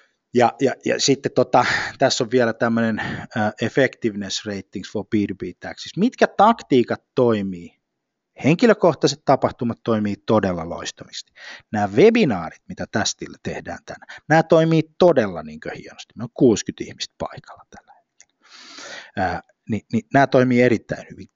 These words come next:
Keissit, asiakasreferenssit, erilaiset white paperit, kuvaukset, videot, tutkimukset, blogit, infograafit, presentaatiot. Tän tyyppiset asiat, ää, niinkö, toimii. Eli näitä lisää. Nämä on sisältöjä, hei.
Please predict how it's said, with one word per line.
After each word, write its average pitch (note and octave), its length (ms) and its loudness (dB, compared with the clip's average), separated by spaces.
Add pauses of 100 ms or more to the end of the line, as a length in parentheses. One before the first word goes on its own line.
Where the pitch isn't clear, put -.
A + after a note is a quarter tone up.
Keissit, C#3+ 580 6 (140)
asiakasreferenssit, B2 1120 -2
erilaiset A#2+ 560 4
white A#2 300 2
paperit, A#2 460 -4
kuvaukset, A2+ 600 -2 (160)
videot, A2 500 0 (420)
tutkimukset, G#2 800 -2 (200)
blogit, G2+ 460 -6 (320)
infograafit, - 800 -16 (100)
presentaatiot. - 760 -14 (200)
Tän A#2+ 200 -2
tyyppiset - 460 -12
asiat, - 300 -16 (640)
ää, F2+ 160 -8 (160)
niinkö, F#2 220 -12 (120)
toimii. - 540 -18
Eli B2 280 -4 (120)
näitä A#3 500 2
lisää. G3 400 -2
Nämä F3 160 -2
on B3 80 -2
sisältöjä, A2 720 -2
hei. - 260 -16